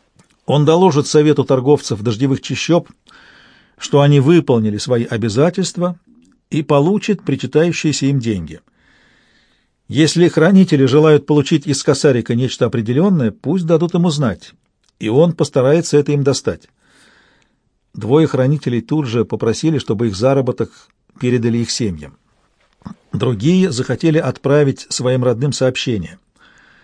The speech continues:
Рапскаль заявил, что желает потратить все свои деньги на сладкое, любое сладкое.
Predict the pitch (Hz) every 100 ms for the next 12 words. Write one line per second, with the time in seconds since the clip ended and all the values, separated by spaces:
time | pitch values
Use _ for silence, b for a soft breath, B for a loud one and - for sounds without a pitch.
0 | b b b b b - 123 139 - 185
1 | 208 151 147 123 107 131 117 151 156 -
2 | 147 151 135 107 - - 127 135 127 135
3 | 120 123 127 147 175 - 170 139 196 160
4 | 165 190 - 113 - 101